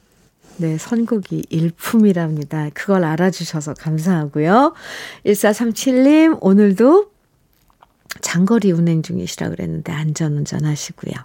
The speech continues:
유자차 보내드리겠습니다. 감사합니다. 오이삼구님, 강원도에서 농사 짓는 친구가 직접 재배한 거라며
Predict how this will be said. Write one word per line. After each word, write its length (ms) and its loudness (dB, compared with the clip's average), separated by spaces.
유자차 800 2
보내드리겠습니다. 1120 -4
감사합니다. 880 0
오이삼구님, 1200 4
강원도에서 840 6
농사 340 4
짓는 280 4
친구가 640 2
직접 460 -2
재배한 600 4
거라며 560 4